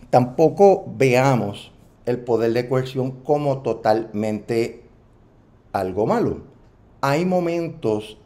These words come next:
en que uno tiene que utilizar la coerción, sobre todo cuando ya uno ha utilizado todas las tácticas de poder, mm, que todavía no hemos mencionado, pero que están en esta presentación.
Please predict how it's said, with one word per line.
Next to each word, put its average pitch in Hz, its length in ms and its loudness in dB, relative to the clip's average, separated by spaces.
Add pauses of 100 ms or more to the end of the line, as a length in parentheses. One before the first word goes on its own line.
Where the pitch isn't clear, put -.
(180)
en 110 240 -6
que 113 340 -4 (100)
uno 131 320 -2
tiene 131 320 -4
que 123 100 -6
utilizar 110 680 -4
la 110 420 0
coerción, 151 720 -4 (840)
sobre 143 380 2
todo 180 340 2
cuando 123 360 0
ya 135 360 0
uno 131 420 -2
ha 117 160 -4
utilizado 127 760 -4 (240)
todas 156 240 4
las 135 240 -6
tácticas 135 600 -4
de 120 100 0
poder, 120 420 -2 (420)
mm, 117 280 -4 (680)
que 131 120 0
todavía 131 400 4
no 139 80 0
hemos 139 220 0
mencionado, 147 640 0
pero 117 200 -2
que 110 100 -4
están 117 520 -4 (400)
en 107 160 -2
esta 107 280 -4
presentación. 117 920 -4